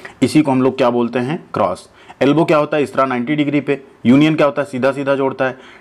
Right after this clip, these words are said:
टी में आपका क्या होता है, तीन ब्रांच बन जाती हैं, क्रॉस में आपके ऐसे चार ब्रांच बन जाती हैं।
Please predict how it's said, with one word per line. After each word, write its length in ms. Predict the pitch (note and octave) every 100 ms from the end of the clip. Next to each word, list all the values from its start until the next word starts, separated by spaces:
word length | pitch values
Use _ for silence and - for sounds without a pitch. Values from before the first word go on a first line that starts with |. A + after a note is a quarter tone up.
| _
टी 120 | E3 E3+
में 100 | D#3
आपका 200 | C#3+ D3+
क्या 140 | D3+
होता 160 | C#3 D3
है, 100 | C#3
तीन 200 | C#3 C#3+
ब्रांच 240 | C3+ C3+
बन 160 | B2 C3
जाती 260 | B2+ A#2 B2
हैं, 180 | A#2 -
क्रॉस 260 | A#2+ C#3
में 100 | C#3+
आपके 260 | A#2+ A#2+ A#2+
ऐसे 180 | A2 D#3
चार 280 | - A#2+ G#2+
ब्रांच 320 | F#2+ F#2 -
बन 140 | F#2+
जाती 280 | F2 E2 -
हैं। 180 | F2 F2